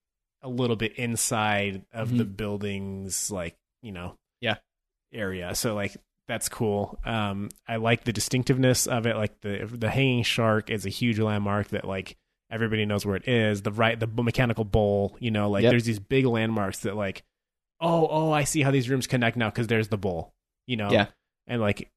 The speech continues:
Speaker 1: I, like, we've been missing that in Fortress, right? It's like, Oh, here's a trophy
Speaker 2: Completely. And
Speaker 1: room.
Speaker 2: it's something that they, like, emphasized was in it.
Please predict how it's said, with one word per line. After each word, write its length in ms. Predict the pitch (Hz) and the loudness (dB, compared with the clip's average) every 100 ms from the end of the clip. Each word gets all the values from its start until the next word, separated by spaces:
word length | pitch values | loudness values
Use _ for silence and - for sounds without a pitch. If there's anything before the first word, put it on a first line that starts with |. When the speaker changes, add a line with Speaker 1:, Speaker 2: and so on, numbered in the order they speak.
| _ _ | _ _
Speaker 1:
I, 60 | 123 | -2
like, 360 | 123 117 123 120 | -2 -2 -2 2
we've 100 | 123 | 2
been 200 | 113 120 | 4 4
missing 280 | 123 139 110 | 2 2 0
that 220 | 95 - | 0 -2
in 60 | |
Fortress, 540 | 95 117 95 - 80 - | -4 -4 -4 -6 -6 -4
right? 220 | 101 101 | -2 -2
It's 140 | - - | -4 -2
like, 200 | 107 - | -2 -4
Oh, 120 | 135 | -4
here's 260 | 110 - 113 | -2 -2 -2
a 40 | 101 | -2
trophy 140 | 123 | 2
Speaker 2:
Completely. 280 | 123 110 92 | 4 4 4
And 120 | 156 | 2
Speaker 1:
room. 60 | 180 | 2
Speaker 2:
it's 100 | 185 | 0
something 280 | 226 214 208 | 0 2 2
that 140 | 196 | 2
they, 120 | 208 208 | 2 4
like, 440 | 196 190 - - _ _ _ | 4 2 -2 -6 _ _ _
emphasized 640 | - 202 196 - 156 151 143 | -2 0 0 0 2 2 2
was 140 | 143 | 0
in 180 | - 151 | 2 2
it. 140 | 120 | 0